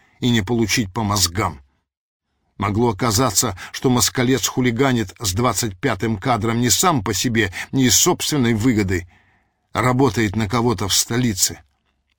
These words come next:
Свободно могло оказаться, что это лихие ребята вашего же пошива — только из-под другой вывески, отрабатывает во глубине сибирских руд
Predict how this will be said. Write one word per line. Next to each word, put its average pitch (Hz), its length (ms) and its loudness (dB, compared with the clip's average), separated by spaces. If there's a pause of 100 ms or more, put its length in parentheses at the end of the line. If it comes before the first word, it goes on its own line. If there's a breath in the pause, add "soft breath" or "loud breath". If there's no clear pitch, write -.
(160)
Свободно 135 540 2
могло 110 340 2
оказаться, 107 640 0 (160 loud breath)
что 135 260 -2
это 135 400 0 (140 loud breath)
лихие 135 420 2
ребята 131 400 2
вашего 131 420 2
же 117 140 2
пошива — 113 640 0 (720)
только 127 300 0
из-под 127 300 2
другой 127 340 4
вывески, 113 520 0
отрабатывает 117 760 0
во 117 100 0
глубине 123 460 4
сибирских 127 680 0
руд 135 240 -2